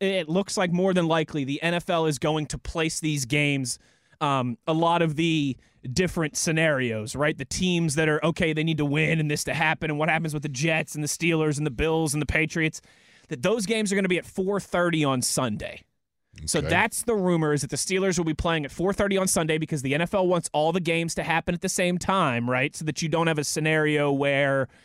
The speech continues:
Speaker 1: games end up not mattering in different time slots.
Speaker 2: Okay.
Speaker 1: So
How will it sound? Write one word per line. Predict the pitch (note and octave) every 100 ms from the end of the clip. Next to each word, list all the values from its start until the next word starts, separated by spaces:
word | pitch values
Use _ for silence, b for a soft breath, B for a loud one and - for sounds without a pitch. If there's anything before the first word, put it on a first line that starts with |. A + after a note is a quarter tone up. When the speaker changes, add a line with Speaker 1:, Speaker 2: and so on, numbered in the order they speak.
| B B C#3+
Speaker 1:
games | F3+ E3+ D#3+ -
end | E3 D#3+
up | D3 C#3
not | C#3+ D#3 D#3 B2+
mattering | D3 D3+ D3 C#3 C3+
in | C3 B2+
different | C3+ C3+ C3
time | - A#2 G#2
slots. | - F2 E2+ - - E2+
Speaker 2:
Okay. | - D#2+ F#2+ -
Speaker 1:
So | - A3+ F#3 C3+